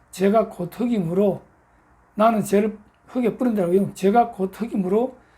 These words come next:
불이 흙을 낳는 것이다. 그럼 똑같이 화평쟁이 화생토자.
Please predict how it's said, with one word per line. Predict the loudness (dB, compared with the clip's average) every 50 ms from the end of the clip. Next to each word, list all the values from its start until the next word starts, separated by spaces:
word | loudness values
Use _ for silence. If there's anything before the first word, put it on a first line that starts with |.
| _ _ _ _ _ _ _ _ _ _ 0
불이 | 2 4 4 4 4
흙을 | 4 2 2 2 2 2
낳는 | 2 0 -2 -4 -4
것이다. | -4 -6 -6 -8 -8 -10 -10 -12 -14 -18 _ _ _ _
그럼 | -8 -8 -8 -6
똑같이 | -6 -4 0 0 0 2 2 2
화평쟁이 | 2 2 0 -2 -4 -2 -2 -2 -2 -2
화생토자. | -2 -2 -4 -4 -2 0 0 2 0 0 0 2 2 2 4 4 4 2 2 -2